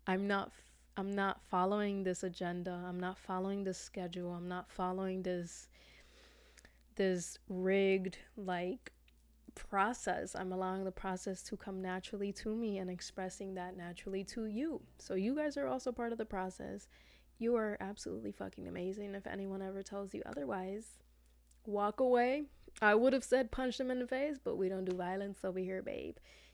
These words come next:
You gotta be the bigger person. Walk away. <laughs> If they can't see,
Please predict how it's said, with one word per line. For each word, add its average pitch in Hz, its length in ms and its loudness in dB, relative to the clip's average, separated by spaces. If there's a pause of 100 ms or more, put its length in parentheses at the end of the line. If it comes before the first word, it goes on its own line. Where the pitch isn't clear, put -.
You 190 80 -4
gotta 185 160 2
be 185 120 2
the 196 80 0
bigger 190 260 4
person. 190 440 -4
Walk 185 280 -8
away. 190 340 -6 (200)
<laughs> 226 580 4 (380)
If 190 160 0
they 190 160 4
can't 208 340 -4
see, 226 600 0